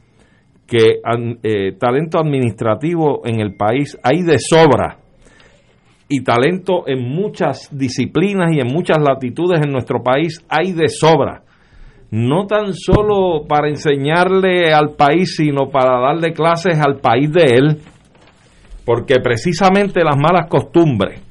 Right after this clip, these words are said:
la tumbología, el fanatismo, el querer sacar provechos y, y prebendas de quien se han copiado los de aquí,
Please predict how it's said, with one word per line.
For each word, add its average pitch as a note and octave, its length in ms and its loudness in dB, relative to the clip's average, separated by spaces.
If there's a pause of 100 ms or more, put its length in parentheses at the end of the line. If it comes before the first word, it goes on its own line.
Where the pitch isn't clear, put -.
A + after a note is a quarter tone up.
(1000)
la C3+ 240 2
tumbología, C3+ 880 4 (1000)
el A#2+ 160 -4
fanatismo, B2 1000 0 (840)
el C#3+ 260 2
querer C#3+ 360 4
sacar E3 420 2
provechos D#3+ 680 2
y, G#2 640 -2 (680)
y C3+ 140 -4
prebendas C#3 960 2 (720)
de A#2+ 200 2
quien A#2+ 180 0
se C3 140 -2
han D#3+ 160 0
copiado C#3+ 560 2
los G#2 180 0
de G#2 80 2
aquí, E3+ 340 -4